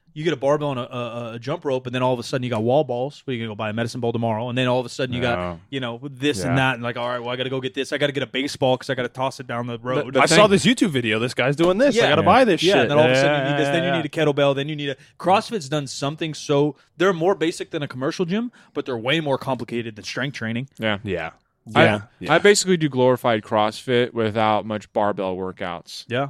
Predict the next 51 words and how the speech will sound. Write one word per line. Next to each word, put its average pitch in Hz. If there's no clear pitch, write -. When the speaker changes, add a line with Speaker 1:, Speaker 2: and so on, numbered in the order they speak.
Speaker 3:
Like, 120
I 135
do, 143
like, 135
s-, 165
a 143
lot 135
of, 123
Speaker 1:
F -
forty-five. 208
Speaker 3:
I -
still 175
do 170
a 165
lot 160
of 123
strength 131
stuff, 160
like 110
squatting 120
and, 101
like, 92
strict -
pull-ups, 113
and, 123
like, 113
I -
have, 113
like, 113
a 113
rack 107
and 107
stuff. 113
So -
I'm 120
still 156
getting 131
in, 123
like, 113
the 110
strength 113
work. 127
I 123
can 117
do 117
deadlifts 104
and 110
Speaker 1:
Yeah. 123
Speaker 3:
stuff 113
like 107
that. 107